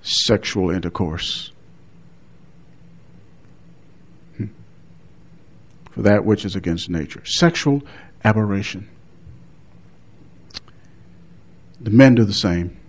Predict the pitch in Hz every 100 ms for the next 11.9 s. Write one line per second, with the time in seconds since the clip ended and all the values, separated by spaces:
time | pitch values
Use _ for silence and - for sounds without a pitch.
0 | - - - - - 110 117 - 104 -
1 | 104 90 82 101 - - - - - -
2 | - - - - - - - - - -
3 | - - - - - - 107 104 98 -
4 | 139 135 120 104 110 113 120 104 101 113
5 | 113 95 98 113 113 107 101 95 95 107
6 | 110 - 98 90 - 110 - 107 98 -
7 | 107 101 95 104 107 107 95 87 82 90
8 | - - - - - - - - - -
9 | - - - - - - 101 95 101 117
10 | 120 117 104 98 95 82 104 107 98 98
11 | 92 - 92 85 - - - 92 87